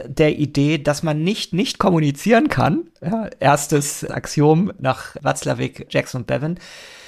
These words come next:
Genauso Priming und Framing passieren immer. Ähm, man kann's bewusst gestalten oder aber es geschehen lassen. Und oft genug geschieht es halt einfach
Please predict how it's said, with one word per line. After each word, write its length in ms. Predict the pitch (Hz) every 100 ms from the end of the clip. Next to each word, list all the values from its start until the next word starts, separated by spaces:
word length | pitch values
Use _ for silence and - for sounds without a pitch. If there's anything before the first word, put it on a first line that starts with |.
| - - - -
Genauso 840 | 170 151 151 220 220 202 208 208 -
Priming 320 | 180 196 208
und 100 | 185
Framing 340 | - 170 175 156
passieren 400 | 156 - 143 127
immer. 320 | 110 92 - _ _
Ähm, 180 | 147 147
man 160 | 156 147
kann's 240 | 170 175
bewusst 380 | - 135 160 -
gestalten 580 | 131 - 143 151 170 156
oder 400 | - 156 165 151
aber 300 | 135 143 -
es 140 | -
geschehen 420 | - - 113 107
lassen. 260 | 107 - 131
Und 180 | 131 -
oft 200 | 196 -
genug 300 | 165 151 143 - - 113
geschieht 420 | 147 - 247 269
es 240 | 147 -
halt 260 | 117 113 -
einfach 380 | 110 - -